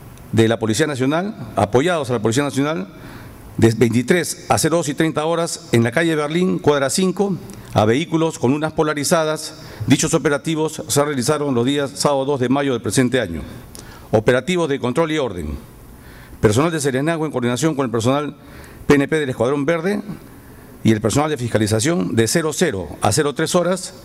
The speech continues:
dieron inicio al operativo de control y orden, orientando al retiro de personas de mal vivir, libadores, personas sospechosas,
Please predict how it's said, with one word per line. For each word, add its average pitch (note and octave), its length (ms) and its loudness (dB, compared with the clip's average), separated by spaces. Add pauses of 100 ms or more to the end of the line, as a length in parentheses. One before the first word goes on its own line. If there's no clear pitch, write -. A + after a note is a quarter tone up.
(240)
dieron D3+ 280 4
inicio D#3+ 460 -2
al D3 140 2
operativo D3 500 0
de B2 100 -2
control D3 480 0
y B2 120 2
orden, F3 360 -2 (380)
orientando A#2 600 2
al A#2+ 120 0
retiro D3 360 0
de B2 100 -2
personas C3 360 0
de B2+ 80 0
mal C#3+ 140 0
vivir, E3 380 0 (300)
libadores, C#3+ 600 2
personas C3 380 2
sospechosas, E3+ 720 0